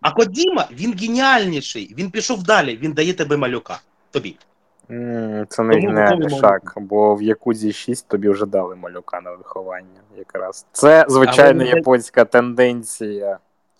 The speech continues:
Speaker 2: Хех. І
Speaker 1: Ну да.
Speaker 2: взагалі, можна змінювати хату. А чи буде D L C, щоб пофарбувати взимку батареї?
Speaker 1: Е, там кажуть, що можна додавати якісь голограми ще,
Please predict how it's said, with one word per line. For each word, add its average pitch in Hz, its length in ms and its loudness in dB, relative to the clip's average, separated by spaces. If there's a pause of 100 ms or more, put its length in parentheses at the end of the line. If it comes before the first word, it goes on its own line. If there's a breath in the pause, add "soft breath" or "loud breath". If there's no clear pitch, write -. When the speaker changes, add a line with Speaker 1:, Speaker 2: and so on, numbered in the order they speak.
(160)
Speaker 2:
Хех. 117 360 -4 (500 loud breath)
І 120 40 -12
Speaker 1:
Ну 120 60 -4
да. 127 60 0
Speaker 2:
взагалі, 131 580 4 (300)
можна 143 420 -2
змінювати 135 580 -4
хату. 113 500 0
А 113 100 -8
чи 131 240 -8
буде 160 280 -2
D 131 140 -4
L 135 120 2
C, 151 260 -4
щоб - 180 -6
пофарбувати 123 800 0
взимку 127 420 -10
батареї? 107 540 -8
Speaker 1:
Е, 113 720 -2
там 151 320 -4
кажуть, 175 300 -2
що 143 120 -8
можна 147 320 -8
додавати 147 540 -4
якісь 139 380 -10
голограми 143 720 -4
ще, - 260 -8